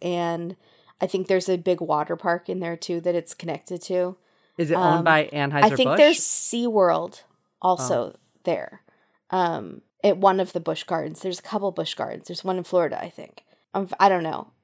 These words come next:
Speaker 1: It's
Speaker 2: Okay.
Speaker 1: probably owned by Anhe-, it's spelled B U S C H.
Speaker 2: So it is An-, okay, that's
Speaker 1: It could
Speaker 2: Anheuser-Busch
Speaker 1: be
Speaker 2: then.
Speaker 1: owned by An-,
Speaker 2: Budweiser.
Speaker 1: That's really funny.
Speaker 2: Yeah.
Speaker 1: I never really thought about that.
Speaker 2: Oh.
Speaker 1: My very first memory in the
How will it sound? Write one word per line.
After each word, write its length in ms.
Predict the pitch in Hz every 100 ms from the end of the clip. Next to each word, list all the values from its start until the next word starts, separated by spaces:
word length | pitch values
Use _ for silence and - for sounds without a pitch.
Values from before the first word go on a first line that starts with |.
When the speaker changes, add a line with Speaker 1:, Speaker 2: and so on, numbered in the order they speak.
| _ -
Speaker 1:
It's 240 | - 143
Speaker 2:
Okay. 80 | 131
Speaker 1:
probably 360 | 254 247 233 156
owned 160 | 170
by 140 | 165 156
Anhe-, 260 | 160 170 -
it's 180 | 208 -
spelled 420 | - 214 220 190
B 80 | 214 202 196 196
U 140 | 196 -
S 320 | 185 180 - -
C 340 | - 185 170
H. 360 | 165 160 - -
Speaker 2:
So 160 | 175
it 100 | 156
is 160 | 156 139
An-, 220 | 135 127 -
okay, 120 | 147
that's 200 | 151 151
Speaker 1:
It 40 | 147 131 127 113
could 120 | 120 120
Speaker 2:
Anheuser-Busch 80 |
Speaker 1:
be 260 | 202 180 156
Speaker 2:
then. 300 | - 143 - _ _ _ -
Speaker 1:
owned 180 | 185 165
by 100 | -
An-, 120 | 127
Speaker 2:
Budweiser. 440 | 120 113 - 120 165 _
Speaker 1:
That's 280 | - 185 -
really 200 | 165 120
funny. 360 | 175 113 - - _ _ _ -
Speaker 2:
Yeah. 100 | 147
Speaker 1:
I 40 | 185
never 100 | 175
really 220 | 160 156
thought 200 | 165 160
about 220 | - 208
that. 220 | 95 92 _ _ _
Speaker 2:
Oh. 180 | 135 120 117 - _ -
Speaker 1:
My 260 | 208 208
very 460 | 214 175 202 196 202
first 400 | 208 190 175 -
memory 480 | 185 170 170 185 190
in 120 | 175
the 240 | 170 165